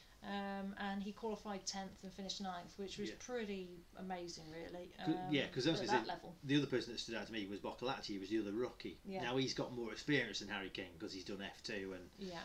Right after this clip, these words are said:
Speaker 2: um, and he's to race at Monaco. But he was, he was, he was bang on it, wasn't he?
Speaker 1: Yeah, yeah. But bear in mind, Harry King doesn't know Monaco, you know,
Speaker 2: No.
Speaker 1: so
Speaker 2: Oh, Harry, and he's not, you know, he's, he's,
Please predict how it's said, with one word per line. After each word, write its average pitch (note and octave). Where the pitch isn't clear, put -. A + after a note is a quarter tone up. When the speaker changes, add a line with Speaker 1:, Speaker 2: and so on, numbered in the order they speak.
Speaker 2:
um, F#2+
and G2
he's G2
to G#2+
race G2
at G#2+
Monaco. G2+
But A#2+
he E3
was, -
he D3
was, G#2
he A#2
was G#2
bang G2
on G2
it, B2+
wasn't C#3
he? G3+
Speaker 1:
Yeah, G3+
yeah. F#3+
But G#3+
bear B3
in G#3+
mind, G3+
Harry G3+
King F#3+
doesn't F#3
know F#3+
Monaco, -
you F#3+
know, B2+
Speaker 2:
No. A2+
Speaker 1:
so F#3
Speaker 2:
Oh, C#3+
Harry, C#3+
and C3
he's A#2+
not, C3
you B2+
know, A2
he's, G#2
he's, A2+